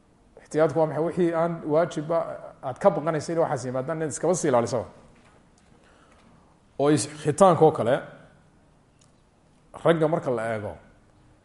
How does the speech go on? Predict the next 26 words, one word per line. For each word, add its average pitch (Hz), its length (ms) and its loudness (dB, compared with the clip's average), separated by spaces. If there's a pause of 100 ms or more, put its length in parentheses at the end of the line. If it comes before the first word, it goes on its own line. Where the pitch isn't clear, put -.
(360)
hilibkaa 156 520 4
sare 143 280 0
ee 147 240 2 (360)
ku - 160 -6
laaban 139 420 0 (200)
dakarka 120 360 -4 (760)
ayaa 147 180 6
la 147 100 6
goynaya. 131 420 0 (1900)
Gulfadaas. 117 640 -2
Marka, 156 260 2 (920)
haddii 135 260 -2
aan 170 140 0
la 156 60 2
goynin, 151 280 -2
nadaafaddii 147 640 0 (960)
hagaagi 143 420 2
mayso. 127 320 -8 (540)
Iyo 120 120 -4
tahaaradii 127 440 2
waxaa 131 140 0
laga 143 140 -2
yaabaa 151 140 4
inaanay, 160 280 0 (880)
inaan 113 180 -8
hagaagin. 85 220 -14